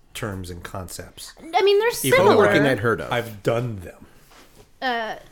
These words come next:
Speaker 2: no, no, no, they're similar because the other person could also be working on something.
Speaker 1: Mm-hmm.
Speaker 2: But, uh, a big one is like, "Oh my God, my house is super cluttered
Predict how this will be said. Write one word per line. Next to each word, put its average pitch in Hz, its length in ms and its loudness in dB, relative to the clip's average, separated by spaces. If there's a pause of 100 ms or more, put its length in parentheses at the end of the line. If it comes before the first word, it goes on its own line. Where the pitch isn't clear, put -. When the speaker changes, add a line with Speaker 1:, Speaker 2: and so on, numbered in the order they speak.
Speaker 2:
no, 349 160 2
no, 339 160 2
no, 277 160 0
they're 311 140 2
similar 220 600 -2
because 214 960 -10 (540)
the 262 240 -4
other 262 240 2
person 277 480 -2
could 247 160 -2
also 247 320 -2
be 208 140 -4
working 185 320 -12
on - 160 -18
something. 214 320 -16
Speaker 1:
Mm-hmm. - 360 -18
Speaker 2:
But, 233 300 0
uh, 208 500 4
a 202 100 -2
big 262 300 -6
one 233 440 -4
is 214 480 -4
like, 202 240 -8
"Oh 247 120 -4
my 240 160 -6
God, 214 260 -6
my 208 160 -10
house 208 520 -12
is 208 460 -10 (400)
super 226 840 -6
cluttered 220 640 -6